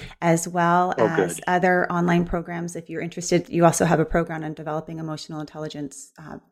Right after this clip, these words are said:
Speaker 1: for individuals that wanna develop it themselves. Uh, we'll link to that,
Speaker 2: Exactly.
Speaker 1: as well as a lot of your books. So Altered Traits being your most recent book, but also Emotional Intelligence and some of your other books. Those will all be on our website so people can,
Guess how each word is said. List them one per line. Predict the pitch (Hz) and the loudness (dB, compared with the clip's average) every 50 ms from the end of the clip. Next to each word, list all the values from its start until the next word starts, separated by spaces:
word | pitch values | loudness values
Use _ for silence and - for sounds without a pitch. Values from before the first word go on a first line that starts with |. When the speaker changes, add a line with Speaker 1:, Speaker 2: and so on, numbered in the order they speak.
| _ _ _ | _ _ _
Speaker 1:
for | - 165 147 135 - | 0 2 4 4 4
individuals | - 165 175 175 165 147 151 - 151 160 175 170 - | 4 4 4 4 4 2 0 2 2 2 2 2 2
that | 160 - - | 0 0 2
wanna | 165 156 165 156 | 2 2 2 2
develop | 156 156 147 143 143 - | 2 2 2 4 4 2
it | - - | 0 0
themselves. | - 147 139 - - - 135 131 147 190 233 254 - - - - - - - - - - - - - - | 0 -2 -2 -2 0 2 2 4 4 4 4 2 2 -2 -14 -18 -20 -18 -18 -18 -18 -18 -20 -16 -8 -4
Uh, | 165 156 | -2 2
we'll | 165 170 165 156 | 4 4 4 6
link | 165 165 175 175 | 4 2 2 0
to | - - 175 | 0 0 2
that, | - 156 151 160 180 - - | 2 4 4 4 4 2 2
Speaker 2:
Exactly. | - 110 - - - - _ _ - | -2 -4 -4 -4 -10 -20 _ _ 0
Speaker 1:
as | 185 185 175 190 | 0 0 0 2
well | 196 202 208 226 254 | 0 2 2 4 4
as | 254 240 214 - - - - _ _ _ _ - | 2 2 0 -4 -10 -14 -20 _ _ _ _ -4
a | - | -2
lot | 175 175 202 190 190 | 0 2 4 4 6
of | 202 196 202 | 6 6 4
your | 190 180 | 2 0
books. | 175 - 185 - - - - - | 0 2 2 2 2 0 -6 -6
So | - - 175 147 151 - | -2 0 2 2 2 4
Altered | 165 170 185 180 - 202 175 | 6 6 6 6 4 0 0
Traits | - - 196 165 156 - - | 2 4 4 4 4 4 2
being | - 185 165 165 | 0 2 2 4
your | 165 165 | 4 4
most | 170 160 160 - - | 4 2 2 2 4
recent | 202 196 - - - - | 4 4 4 2 -2 0
book, | - 175 165 160 160 160 - - | 2 4 4 4 2 0 -4 -6
but | 160 151 - | -4 0 2
also | 151 147 147 - 160 151 | 2 2 2 2 0 2
Emotional | 156 151 147 147 - 156 143 | 2 2 0 0 -2 -2 -2
Intelligence | 143 143 - - 165 165 160 - 160 156 156 - | -2 -2 -2 0 0 2 2 2 2 2 2 0
and | - 160 151 | -2 -4 -4
some | - - 165 | -2 -2 -2
of | 160 151 | -2 -2
your | 147 - | 0 0
other | 147 143 147 143 | 0 0 0 0
books. | - 147 - - - - - - - - _ _ | 0 0 0 0 -4 -12 -14 -16 -20 -20 _ _
Those | - 202 220 269 | -2 0 2 4
will | 269 240 254 | 2 2 2
all | 202 196 190 | 2 0 0
be | 185 - 202 202 190 202 | 2 2 2 2 2 2
on | 175 160 160 165 170 | 0 -2 0 2 2
our | 175 165 156 | 2 2 2
website | 151 151 147 151 - - 214 214 220 - | 4 2 2 2 0 0 0 0 0 0
so | - 196 | -4 -6
people | - - 170 - 170 160 170 | -4 -4 -4 0 0 0 0
can, | 170 - 180 156 147 147 | 0 0 2 2 4 2